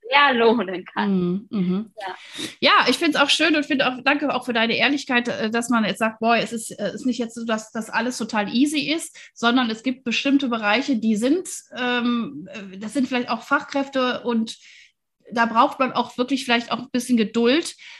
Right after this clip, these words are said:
Speaker 2: Ähm, aber ich sag auch, also es gibt viele, viele, viele, äh, Studien, die zeigen, also Fluktuationswechsel, also, ne, das ist fast ein Jahresgehalt. Also bis man jemanden eingearbeitet hat oder wie auch immer, also zwischen einem halben und einem kompletten Jahresgehalt.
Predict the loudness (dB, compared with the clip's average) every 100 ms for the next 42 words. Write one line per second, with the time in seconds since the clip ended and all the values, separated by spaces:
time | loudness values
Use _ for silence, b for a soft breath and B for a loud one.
0 | -4 2 4 4 2 4 6 6 4 2
1 | -6 -12 -4 -2 0 0 0 -2 -4 -4
2 | -4 -6 -8 -6 0 2 4 2 0 0
3 | 0 0 2 0 0 0 -2 -2 0 2
4 | 4 2 0 2 4 4 0 -2 0 0
5 | -4 -6 -6 -2 -2 0 0 2 2 2
6 | -2 -2 0 4 4 4 2 0 0 0
7 | 0 -2 -8 -8 -10 -2 -2 2 2 4
8 | 2 0 -2 0 -2 -2 0 0 0 -2
9 | 0 0 2 0 0 0 0 0 0 0
10 | -2 -4 -4 -2 -2 0 0 0 2 2
11 | 2 -2 -4 -4 -2 0 2 0 0 -4
12 | -4 -4 -4 -2 0 0 -2 -4 -6